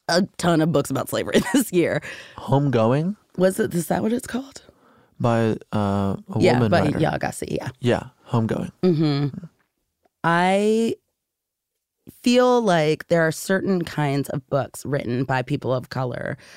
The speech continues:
Speaker 1: that white people like because it's somehow catered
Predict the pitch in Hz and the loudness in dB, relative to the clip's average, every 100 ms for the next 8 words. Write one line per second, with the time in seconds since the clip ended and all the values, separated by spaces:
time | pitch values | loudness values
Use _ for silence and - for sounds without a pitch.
0 | - - 151 151 151 - 156 - 143 139 | -8 -2 0 2 0 0 -4 0 2 0
1 | 127 - 160 208 202 - 156 165 156 143 | -2 -2 2 2 2 0 -4 0 2 2
2 | 143 - - - - _ _ - - - | 0 -4 -14 -20 -20 _ _ -4 -4 0
3 | 190 180 156 160 156 139 143 143 131 _ | 2 2 2 2 2 0 0 -2 -4 _
4 | _ _ _ _ - 175 156 135 135 | _ _ _ _ 0 2 4 2 -2